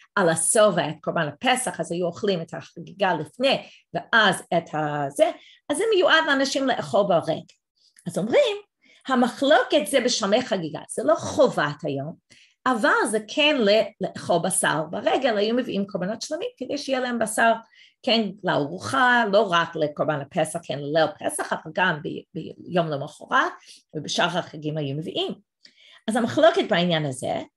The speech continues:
לסמוך, האם מותר לסמוך על אלו, אבל ברור שמותר להקריב, כי כל העניין זה שנאכל בשר בחג. ועולת ראייה לקרב. עכשיו, בנוסף לקורבנות עולה, ה-, שהחובת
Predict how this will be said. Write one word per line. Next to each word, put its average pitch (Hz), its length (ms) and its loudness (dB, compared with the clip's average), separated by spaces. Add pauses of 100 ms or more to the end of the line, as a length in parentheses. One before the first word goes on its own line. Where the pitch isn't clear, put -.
(160)
לסמוך, 196 600 0
האם 262 280 0
מותר 226 360 2
לסמוך 180 600 0 (440)
על 160 160 2
אלו, 151 540 0 (600)
אבל 160 140 0
ברור 180 400 4
שמותר 190 500 0
להקריב, 180 560 0 (120)
כי - 140 -16
כל 180 200 0
העניין 294 400 0
זה 180 100 -2
שנאכל 175 580 0
בשר 180 280 -4 (140)
בחג. 311 320 -4 (760)
ועולת 247 600 4
ראייה 226 460 4
לקרב. 220 480 -4 (100)
עכשיו, - 260 -2
בנוסף 175 600 0 (160)
לקורבנות 180 460 -4 (100)
עולה, 180 340 2 (1080)
ה-, 147 340 0 (680)
שהחובת 160 960 0